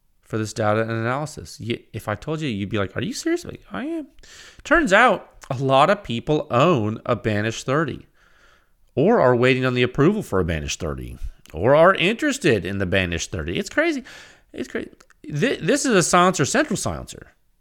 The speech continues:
I have to say that three times fast. <laughs> We, we spoke about this before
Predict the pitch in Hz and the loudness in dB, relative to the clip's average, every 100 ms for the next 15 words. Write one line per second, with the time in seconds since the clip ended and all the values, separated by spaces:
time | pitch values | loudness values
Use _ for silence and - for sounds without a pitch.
0 | _ 143 147 - - - 123 110 127 110 | _ -10 -10 -10 -12 -2 2 4 2 0
1 | 98 98 - 101 95 117 117 127 - 160 | -6 -6 0 0 0 -4 -4 -2 0 -4
2 | - - 151 175 - - - 170 190 151 | -4 -2 2 2 0 -12 -12 -6 -4 2
3 | 156 156 170 185 190 156 156 151 151 143 | 2 2 2 4 4 6 4 4 0 0
4 | 143 120 - 151 151 127 123 - | 0 -2 0 4 6 8 6 2